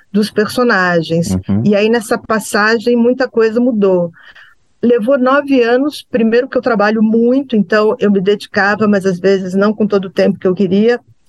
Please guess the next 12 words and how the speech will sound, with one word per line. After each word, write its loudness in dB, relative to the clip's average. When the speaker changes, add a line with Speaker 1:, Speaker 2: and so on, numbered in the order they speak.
Speaker 1:
mas 0
também 2
porque -6
ele 0
passou -2
por 0
várias 2
revisões, -2
ele -2
passou -2
por -2
várias -2